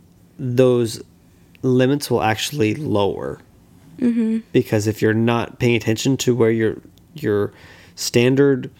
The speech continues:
Speaker 1: limits on your abilities and time are, and you keep trying to tax them, you end up lowering your standards, uh, because you end up having less energy or less ability or less strength or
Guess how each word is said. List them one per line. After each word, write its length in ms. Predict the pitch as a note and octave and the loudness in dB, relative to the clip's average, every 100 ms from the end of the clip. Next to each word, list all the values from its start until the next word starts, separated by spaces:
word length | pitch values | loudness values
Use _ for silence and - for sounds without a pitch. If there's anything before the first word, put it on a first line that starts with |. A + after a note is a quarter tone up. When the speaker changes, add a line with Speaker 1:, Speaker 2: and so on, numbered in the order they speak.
| _ - _ | _ -20 _
Speaker 1:
limits 600 | - A#2 C#3 C#3 - - | -2 2 2 2 -4 -6
on 160 | - C3+ | -2 2
your 140 | C3+ | 2
abilities 520 | B2+ C3 C3+ C3+ C3 | 2 2 4 2 0
and 160 | A#2+ B2 | -2 -2
time 300 | A#2+ B2 C3 | 0 2 2
are, 320 | C3 C#3+ D#3 - - - | 0 0 -2 -8 -20 -8
and 160 | - A2+ | -2 -2
you 40 | A2+ | -2
keep 280 | - B2 | -2 -4
trying 240 | - A#2 A2 | 0 0 0
to 80 | G2+ | -2
tax 480 | - A2 A#2 - | -2 -2 -2 -4
them, 320 | - D3+ E3 F3+ - - | 0 0 0 -4 -14 -12
you 180 | - B2 | -2 2
end 240 | A#2+ C3 C3+ | 2 2 0
up 120 | C3+ | -2
lowering 840 | - A2+ A2+ A#2+ A#2 A2+ A2 A2 | -2 0 2 4 4 2 0 -2
your 140 | F#2 F#2 | -4 -6
standards, 680 | - G2+ E2+ - C#2 - - - - - - _ _ - | -4 -4 -4 -6 -8 -10 -20 -20 -20 -20 -20 _ _ -8
uh, 120 | B2+ - - A2+ | -6 -6 -10 -2
because 400 | B2+ - A2 G#2+ | -2 0 -2 2
you 100 | A2 | 0
end 120 | G#2+ | 0
up 60 | G2+ | -2
having 400 | G#2 A2+ F#2+ - _ | -4 -4 -6 -10 _
less 340 | A#2 A#2 - | -2 0 0
energy 580 | A2+ G2 F#2+ - G#2 F#2 - | -2 -2 -6 -6 -6 -6 -6
or 280 | G#2 F#2+ | -6 -4
less 440 | D#2 A#2 A#2 G#2+ - | -4 -2 0 0 -2
ability 520 | A2+ G#2 G#2 A2 G#2+ | 0 2 2 0 -2
or 120 | - | -4
less 580 | A2+ A#2 F#2 - - - - - | -4 -2 -2 -4 -8 -10 -14 -12
strength 680 | - - G2+ F#2+ G#2+ - | -6 -2 -2 -2 -8 -12
or 220 | - - | -12 -12